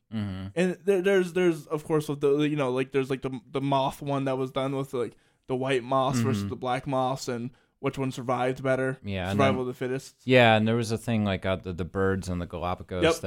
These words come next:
Speaker 2: the
Speaker 1: weren't native.
Speaker 2: canaries,
Speaker 1: Yeah.
Speaker 2: yep.
Speaker 1: Yeah, so, yeah, but I think that's the thing, like,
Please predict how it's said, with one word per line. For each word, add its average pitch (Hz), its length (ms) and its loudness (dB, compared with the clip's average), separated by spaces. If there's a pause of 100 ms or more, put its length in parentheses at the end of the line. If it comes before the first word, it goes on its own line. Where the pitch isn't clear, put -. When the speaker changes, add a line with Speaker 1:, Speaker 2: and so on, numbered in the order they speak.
Speaker 2:
the 147 40 -2
Speaker 1:
weren't 135 200 0
native. 95 340 2
Speaker 2:
canaries, 92 480 2
Speaker 1:
Yeah. 135 60 -2
Speaker 2:
yep. 139 180 -6
Speaker 1:
Yeah, 95 300 0
so, 101 500 2 (600)
yeah, 131 340 6 (280)
but 131 140 4
I 127 100 4
think 165 220 -6
that's - 200 -4
the 117 80 -6
thing, 98 340 -4
like, 87 180 -6